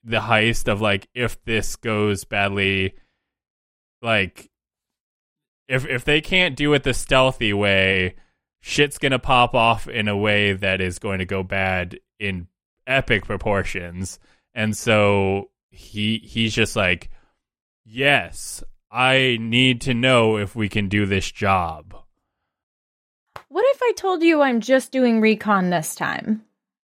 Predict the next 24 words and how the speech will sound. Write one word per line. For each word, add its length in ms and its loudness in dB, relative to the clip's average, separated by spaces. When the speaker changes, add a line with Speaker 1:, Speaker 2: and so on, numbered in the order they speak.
Speaker 1:
Fer-, 440 0
Fergus 760 0
looks 400 2
at 120 4
the 100 0
purple 340 2
scepter 840 0
on 200 2
the, 120 0
on 240 0
the, 400 0
like, 240 -4
he 140 -2
points 440 -2
at 220 -4
the, 300 -2
uh, 120 -2
purple 300 -8
scepter 340 -8
on 120 -6
the 60 -12
schematics 600 -8
and 100 -12
goes, 440 -8